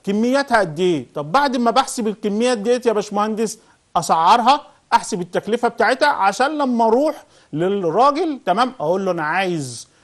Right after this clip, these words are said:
مثلا ايه؟ ستة متر زلط او عايز خمستاشر، تكلفتهم قد كده، لان المتر الزلط عامل قد كده. يبقى انت حضرتك فاهم مش هيقدر يضحك عليه. تعالى مع بعض دلوقتي نكمل مع بعض. تمكين الطالب الفني من معرفة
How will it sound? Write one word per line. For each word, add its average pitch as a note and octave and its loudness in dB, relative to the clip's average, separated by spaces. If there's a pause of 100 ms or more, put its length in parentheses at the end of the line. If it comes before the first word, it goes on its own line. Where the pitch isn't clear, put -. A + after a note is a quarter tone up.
(120)
مثلا E3 -2
ايه؟ F3 -6
ستة F3+ -6
متر D3+ -4
زلط G#3 2 (340)
او G3+ 4
عايز F3 0
خمستاشر، A3+ 0 (240)
تكلفتهم F#3+ -2
قد F3 -8
كده، A3+ 0
لان A#3 0
المتر A#3 0
الزلط A3+ 0
عامل G#3 0
قد E3 -6
كده. E3+ -2
يبقى D#3 -4
انت - -16
حضرتك D3+ -6
فاهم A3+ -4 (160)
مش D3 -10
هيقدر E3+ -6
يضحك C#3+ -6
عليه. A#2+ -12 (600)
تعالى B3 2
مع B3 6
بعض C4 4
دلوقتي A#3 2
نكمل A#3 0
مع A3 4
بعض. B3+ 2 (760)
تمكين C#4+ 0
الطالب B3 4
الفني A#3 0
من A3 -4
معرفة A3 0